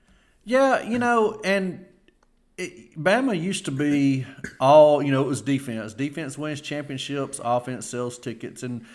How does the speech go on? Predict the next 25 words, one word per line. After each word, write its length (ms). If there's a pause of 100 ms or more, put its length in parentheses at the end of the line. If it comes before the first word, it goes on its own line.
(200)
we 120
really 260
felt 300
that 180
way. 500
Oh, 180
gosh, 580
we 120
were 180
defensive 680
up 200
until, 520
uh, 380 (260)
Jalen 500
and 160
Tua, 380
I 120
guess. 420
You 60
know, 220
our, 140
definitely 640 (400)
our 180
Jake 360
Coker 560